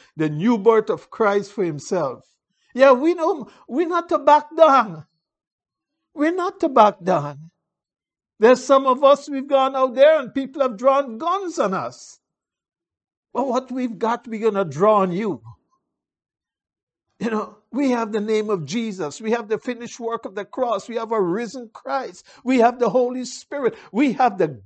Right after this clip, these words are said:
gospel. The mere sharing of the gospel by itself is the power of God. God energizes his word. His word is his, is his power. His word is his, uh, his, his, his critique that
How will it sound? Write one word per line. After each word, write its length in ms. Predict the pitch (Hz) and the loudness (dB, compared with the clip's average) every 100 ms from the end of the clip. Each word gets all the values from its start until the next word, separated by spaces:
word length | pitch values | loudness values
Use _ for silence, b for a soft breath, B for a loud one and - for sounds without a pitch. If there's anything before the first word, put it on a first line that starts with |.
| _ | _
gospel. 1040 | - 247 208 - - - 190 165 120 117 135 _ _ _ _ _ - | 4 4 4 -8 -12 -4 -2 0 -4 -8 -16 _ _ _ _ _ 2
The 100 | 214 | 4
mere 440 | 247 277 254 254 B - | 6 8 8 6 B -6
sharing 560 | 208 - - 269 262 254 | -4 -2 4 4 4 2
of 140 | 233 | 0
the 80 | 202 | -2
gospel 840 | 175 117 113 254 - - - 233 208 | -2 -4 4 4 4 -6 -2 0 2
by 220 | 202 185 | 2 2
itself 460 | 185 - 220 185 | 0 0 0 0
is 140 | 196 147 | -4 -4
the 100 | 165 | -4
power 360 | - 165 156 | 0 0 2
of 120 | 135 123 | -2 0
God. 380 | 131 120 104 - _ _ _ _ _ _ | 0 0 -4 -14 _ _ _ _ _ _
God 320 | 151 254 254 254 - | 6 8 8 4 -2
energizes 800 | 254 262 254 262 254 254 247 214 | 0 2 2 4 4 2 -2 -6
his 200 | 240 180 | -8 -6
word. 440 | 196 277 262 220 196 | 2 6 6 6 4
His 240 | 214 170 | 2 0
word 380 | 190 262 254 247 | 2 4 4 2
is 180 | 247 233 | -4 -6
his, 240 | 240 - b b - 190 - | -10 -12 b b -6 -6 -2
is 180 | 220 220 | 0 0
his 220 | 233 - | -2 -6
power. 640 | - - 311 330 311 233 190 | -14 4 8 8 8 4 4
His 260 | 185 214 170 | 2 2 0
word 380 | 220 285 269 | 4 8 8
is 240 | 240 254 254 | 6 -2 -2
his, 220 | 254 226 | -4 -2
uh, 100 | 233 b b b | -2 b b b
his, 160 | 262 254 - | 0 0 -2
his, 240 | 254 254 - b | -2 -2 -8 b
his 180 | 254 - | -4 -4
critique 720 | - 277 269 311 349 247 - | -4 -4 2 4 4 2 -2
that 220 | 233 226 | -4 -4